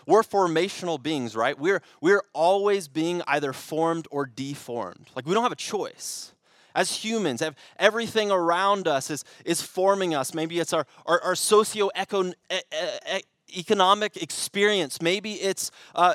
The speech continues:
uh, the content to which we ingest. Maybe it's the news that we're watching, the home that we're brought up in, the,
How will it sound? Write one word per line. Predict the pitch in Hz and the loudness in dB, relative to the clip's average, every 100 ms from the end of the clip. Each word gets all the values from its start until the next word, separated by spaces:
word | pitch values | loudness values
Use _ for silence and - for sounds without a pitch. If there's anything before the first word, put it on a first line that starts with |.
| 165 | 2
uh, | |
the | 175 170 165 | -4 -2 -2
content | - - 202 226 - 190 - | -2 -2 2 2 0 -4 -6
to | 151 | -2
which | 175 - | -2 -2
we | 190 170 | -4 -4
ingest. | 147 123 185 180 - | -4 0 2 2 -2
Maybe | 180 190 | -4 -2
it's | 185 | -4
the | - | -4
news | 160 170 202 208 | -4 -2 -2 -2
that | 190 | -4
we're | 170 165 | -4 -2
watching, | 160 190 - | 0 0 -2
the | 147 | -4
home | 139 208 220 208 | -4 -2 -2 -2
that | 185 | -2
we're | 165 | -4
brought | 156 147 143 | 0 4 4
up | 185 208 | 4 2
in, | 180 151 | -2 -2
the, | 139 | -2